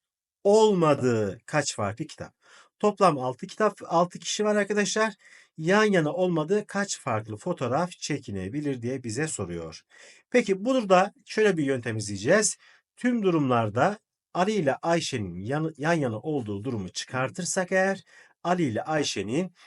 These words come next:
yan yana olmama durumunu bulmuş oluruz. Önce tüm durumlara bakalım. Tüm durumlara bakalım önce arkadaşlar. Peki tüm durumlar toplam kaç kişi var? Altı kişi var.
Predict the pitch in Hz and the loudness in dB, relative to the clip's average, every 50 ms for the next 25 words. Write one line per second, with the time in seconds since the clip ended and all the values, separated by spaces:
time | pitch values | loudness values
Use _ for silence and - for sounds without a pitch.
0 | _ _ - 117 110 117 151 170 180 160 139 123 104 98 90 85 - - 156 165 | _ _ -14 -8 -2 2 4 4 4 4 2 0 -4 -4 -6 -10 -6 0 0 2
1 | 160 135 117 101 95 92 90 90 143 151 147 123 110 107 110 135 165 196 196 196 | 2 2 0 -2 -4 -6 -8 -6 -4 -2 -2 -2 -2 -2 0 2 2 0 0 -2
2 | _ _ _ _ _ - - 151 131 117 131 170 185 175 - - - 156 127 92 | _ _ _ _ _ -6 -4 -2 -2 0 0 -2 -2 -4 -6 -8 -8 -8 -6 -6
3 | 85 98 107 - - 214 214 202 185 175 185 214 220 214 214 _ _ _ _ _ | -6 -10 -10 -6 -2 0 2 2 2 2 2 2 2 0 -4 _ _ _ _ _
4 | - - 220 220 214 214 220 214 185 170 160 160 156 147 147 143 131 117 107 98 | -10 -6 -2 0 0 0 0 -2 0 0 2 2 2 4 4 4 4 2 0 -2
5 | - 92 85 82 82 92 - _ - 160 151 120 113 117 110 107 107 104 101 90 | -4 -8 -12 -12 -12 -16 -14 _ -8 -8 -6 -6 -4 -4 -4 -2 -2 -2 -4 -4
6 | 87 - - 85 80 85 82 82 80 80 78 80 - - - - - - - - | -6 -8 -12 -18 -18 -18 -18 -18 -18 -18 -18 -20 -20 -20 -20 -20 -20 -20 -20 -20
7 | _ _ _ _ _ _ _ _ - - _ _ _ _ - 226 220 - - - | _ _ _ _ _ _ _ _ -20 -20 _ _ _ _ -4 -4 -4 -4 -4 -2
8 | 247 247 240 247 233 214 185 170 160 165 202 196 - 214 214 208 208 226 220 202 | 0 0 2 2 2 4 4 4 4 2 0 0 2 2 2 2 2 2 0 0
9 | - - - 196 208 214 214 196 190 185 185 - - - - - 127 131 139 170 | 0 -4 -2 0 0 2 4 4 4 4 2 -2 -6 -6 -4 0 2 4 6 6
10 | 202 190 | 4 2